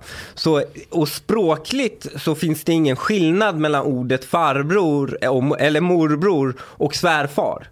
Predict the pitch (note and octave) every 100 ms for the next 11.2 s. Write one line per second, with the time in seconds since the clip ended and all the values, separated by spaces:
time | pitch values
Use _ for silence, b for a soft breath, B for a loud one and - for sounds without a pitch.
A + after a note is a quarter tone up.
0 | - C#3 D#3 F#3+ F#3 F3 G#3+ A2 G2 -
1 | - - C#3+ _ B B B B - C3+
2 | B2 - D3+ - C3+ D3+ E3 F3 A#3+ A3
3 | D3+ C#3 C3+ - G#3+ D3 G#2 B B B
4 | B - - D#3 D3 C#3+ - - - C#3+
5 | C#3 C#3 C3 - - D#3 C#3+ F#3+ A#3+ F#3+
6 | E3+ C#3+ - C#3 - A#2 B2 A#2+ C#3 D#3
7 | F2 - A2 A#2 G2 A2+ A2 B2 - -
8 | - D3 D3+ D#3 D3+ A#3+ D4+ A#3+ A2 F#2+
9 | B B B - - F3+ D#3 C3+ - C4+
10 | A#3 E3+ C#3 B2 A#2 G2+ A2+ A2+ G#2+ G#2
11 | G#2 G2+